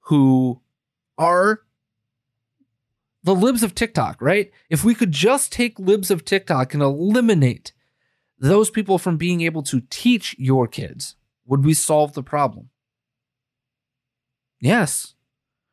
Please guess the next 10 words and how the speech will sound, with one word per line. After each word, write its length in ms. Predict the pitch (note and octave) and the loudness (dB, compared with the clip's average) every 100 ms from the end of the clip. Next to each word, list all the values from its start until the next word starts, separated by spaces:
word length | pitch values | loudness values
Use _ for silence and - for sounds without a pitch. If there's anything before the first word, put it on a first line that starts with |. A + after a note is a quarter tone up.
| _ | _
We 100 | E3 | 0
have 80 | G3+ | 2
an 80 | G#3 | 2
indoctrination 840 | F3 E3 F#3+ - E3 F3+ - C#3 | 2 0 0 0 2 2 0 -4
problem, 380 | B2+ A#2+ C3 C3 | -2 -2 -2 -2
not 200 | C3 D3 | 0 -2
a 40 | |
funding 440 | C#3 D3 C#3 A#2 G#2 | -2 -2 -2 -4 -8
problem 440 | G#2 F#2 G#2 G#2+ | -12 -12 -12 -4
necessarily. 800 | A#2+ C3+ A2 - C3+ G#2 C#2+ | -2 -2 -4 -2 -2 -2 -8